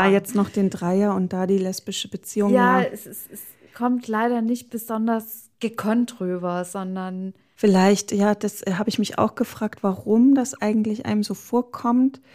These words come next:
Speaker 1: Vielleicht auch, weil das so angesetzt wurde, eben jetzt nochmal da die Staffel drauf zu machen.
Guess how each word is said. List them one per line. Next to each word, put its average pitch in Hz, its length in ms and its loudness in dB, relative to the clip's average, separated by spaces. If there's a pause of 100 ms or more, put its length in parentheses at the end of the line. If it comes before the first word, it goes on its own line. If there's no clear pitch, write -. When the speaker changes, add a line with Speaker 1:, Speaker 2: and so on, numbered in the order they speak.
(340)
Speaker 1:
Vielleicht - 300 -4
auch, 208 180 -2
weil 202 180 4
das 202 280 -6
so - 260 -12
angesetzt 214 760 0
wurde, 202 260 -2
eben 202 180 -2
jetzt 202 320 -6
nochmal 208 380 0
da 196 160 -2
die 202 140 -2
Staffel 214 360 -4
drauf 214 320 -6
zu - 160 -6
machen. 233 540 -2